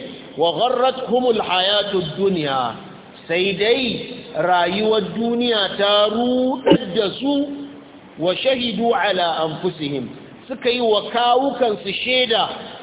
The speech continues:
annahum kanu kafirin, sun kasance sun kafirce wa wannan gargadin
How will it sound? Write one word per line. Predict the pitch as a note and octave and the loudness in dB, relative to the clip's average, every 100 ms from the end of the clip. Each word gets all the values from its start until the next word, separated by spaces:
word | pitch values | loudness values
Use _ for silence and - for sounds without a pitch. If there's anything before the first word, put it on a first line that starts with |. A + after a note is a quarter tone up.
| - - | -14 -6
annahum | F#3+ F3+ A3+ A3 F#3+ | -4 -2 0 0 0
kanu | A3 G#3+ G#3+ G#3+ G#3+ | 2 2 2 2 2
kafirin, | G#3+ G#3 F3 D#3+ C#3+ A#2 G2 - - - - - | 2 0 0 -2 -4 -6 -10 -14 -20 -20 -20 -10
sun | F#3+ F#3+ | -4 -2
kasance | G#3 G#3+ G#3 E3+ F3+ A3+ A#3+ A#3 - - - - | -2 -2 -2 -4 -4 0 0 -2 -10 -18 -14 -4
sun | G3+ G#3 | -4 -2
kafirce | G#3+ A3+ A3+ A3+ F#3+ F3 - A3+ A3+ | 0 0 0 0 -2 -4 -6 0 2
wa | G3 F#3+ | 4 2
wannan | G3+ C4+ D4 D4+ C4+ A3 D3+ - - - - - - - - - - - - E3 | 2 0 -2 -2 0 0 -4 -10 -18 -20 -20 -20 -20 -20 -20 -20 -20 -20 -20 -4
gargadin | G3+ G#3 F#3+ G#3+ G#3+ C4+ | -2 0 2 0 2 0